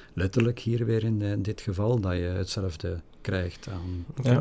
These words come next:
Speaker 2: ik,
Speaker 1: buitenzijde.
Speaker 2: ik denk ook de mensen die echt iets kennen, eh, die er echt in het topic zitten van prefabricatie, gaan dat ook zeggen dat dat niet waar is, dat je nog heel veel personalisatie kan toelaten. Een fabriek, allee, een fabriek kan redelijk wendbaar zijn, maar het is op de manier waar er nu op ontwerpt wordt,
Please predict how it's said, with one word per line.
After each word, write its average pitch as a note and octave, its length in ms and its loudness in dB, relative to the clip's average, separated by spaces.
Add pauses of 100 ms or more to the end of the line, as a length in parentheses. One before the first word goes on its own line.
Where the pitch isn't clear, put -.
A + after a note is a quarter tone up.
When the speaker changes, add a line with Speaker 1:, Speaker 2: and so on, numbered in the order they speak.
Speaker 2:
ik, G2 60 0
Speaker 1:
buitenzijde. F#2 520 4
Speaker 2:
ik - 60 0
denk D3+ 180 8
ook D#3 120 6
de C#3 60 8
mensen C#3+ 360 6
die A#2+ 100 6
echt - 260 0
iets C#3 180 0
kennen, C3+ 440 4
eh, A#2 460 2 (100)
die A#2 160 4
er A2+ 80 4
echt - 220 0
in C3 60 8
het A2+ 120 6
topic - 260 4
zitten B2 240 4
van A2+ 160 6
prefabricatie, B2 800 4
gaan A2 120 8
dat G#2+ 100 6
ook A#2 320 2
zeggen A2+ 260 6
dat G#2 120 4
dat G#2 100 4
niet G#2+ 80 6
waar A2+ 200 6
is, A#2 100 6
dat G#2 140 6
je G#2+ 140 0
nog A2 240 4
heel A#2+ 160 10
veel A2+ 140 8
personalisatie A2 680 2
kan G#2 220 2 (380)
toelaten. A#2+ 480 6 (320)
Een G#2+ 80 2
fabriek, B2 360 6 (100)
allee, C3 180 10
een B2 60 8
fabriek C3 320 6
kan B2 220 10
redelijk A#2 320 8
wendbaar G#2 760 6
zijn, G#2+ 360 8
maar A2+ 100 6
het - 80 0
is A#2+ 280 6
op A2+ 140 2
de A2 60 6
manier A#2+ 280 10
waar D3 100 10
er A2+ 60 10
nu C#3+ 100 12
op C3 200 6 (180)
ontwerpt B2+ 500 2
wordt, A2 280 2